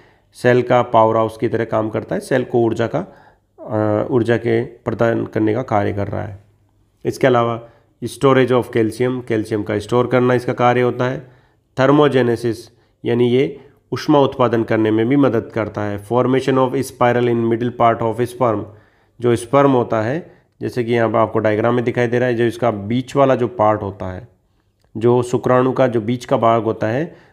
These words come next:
उसमें स्पाइरल शेप बना लेते हैं mitochondria आपस में मिलकर, और यह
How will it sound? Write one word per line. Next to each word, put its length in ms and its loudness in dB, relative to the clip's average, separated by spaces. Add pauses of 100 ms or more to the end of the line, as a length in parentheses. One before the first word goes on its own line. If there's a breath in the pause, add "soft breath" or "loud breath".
(180 loud breath)
उसमें 420 0
स्पाइरल 480 2
शेप 260 -2
बना 220 0
लेते 260 -2
हैं 80 0
mitochondria 600 -2
आपस 300 -2
में 80 0
मिलकर, 480 0 (520 soft breath)
और 300 2
यह 440 -2